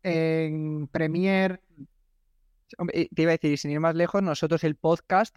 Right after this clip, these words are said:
Speaker 2: lo limpiamos con, con Adobe también, con una herramienta gratuita
Speaker 1: Claro,
Speaker 2: de,
Speaker 1: tiene,
Speaker 2: para, de inteligencia
Speaker 1: tiene
Speaker 2: artificial.
Speaker 1: esa parte de audio que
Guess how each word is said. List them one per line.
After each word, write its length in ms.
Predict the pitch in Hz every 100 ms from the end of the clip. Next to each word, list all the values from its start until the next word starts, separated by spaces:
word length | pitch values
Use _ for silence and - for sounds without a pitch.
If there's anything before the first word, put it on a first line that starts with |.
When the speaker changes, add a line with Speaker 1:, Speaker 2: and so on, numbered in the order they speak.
| -
Speaker 2:
lo 140 | 143
limpiamos 560 | 143 139 147 147 147 -
con, 500 | 160 147 139 135 127
con 160 | 139
Adobe 320 | 131 151 175 147
también, 360 | 139 175 214
con 160 | 156 135
una 120 | 147
herramienta 340 | 151 143 143
gratuita 360 | 139 135 143 147
Speaker 1:
Claro, 240 | 170 135
Speaker 2:
de, 100 | 135
Speaker 1:
tiene, 200 | 131 -
Speaker 2:
para, 240 | 135 131 -
de 100 | -
inteligencia 400 | - 139 143 143
Speaker 1:
tiene 220 | 170 165
Speaker 2:
artificial. 180 | 165 190
Speaker 1:
esa 60 | 156
parte 360 | 170 165 160
de 140 | 156 165
audio 460 | 208 220 247 262
que 640 | 175 151 143 139 135 131